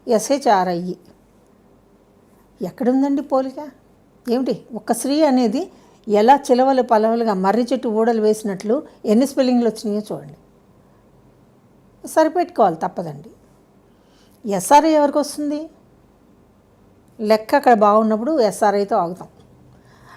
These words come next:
ఆ లెక్కలో పొరపాటున ఐ తగ్గిందనుకోండి, ఇక్కడ ఎస్ఆర్ఐ పక్కన ఈ పడిపోతుంది.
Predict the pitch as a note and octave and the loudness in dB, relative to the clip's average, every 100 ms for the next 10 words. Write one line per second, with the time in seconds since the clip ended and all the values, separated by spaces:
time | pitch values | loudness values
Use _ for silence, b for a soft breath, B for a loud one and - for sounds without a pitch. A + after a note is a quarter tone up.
0 | b G3+ G3+ G3 G3 - C#4 D4+ - A3+ | b 2 2 4 0 0 2 4 4 2
1 | A#3 B3+ A#3+ A#3+ A#3 A#3 G#3+ C#4 B3 A3+ | 4 4 4 0 2 0 2 2 2 2
2 | G#3 G3+ G#3 G3+ G#3+ G#3+ A#3+ A#3+ A#3+ A3+ | 2 2 2 4 2 4 6 6 4 2
3 | G#3+ A#3 A3 B3+ G3+ F3+ F3+ D#3 - G3 | 0 0 0 -2 -4 -4 -12 -18 -20 -20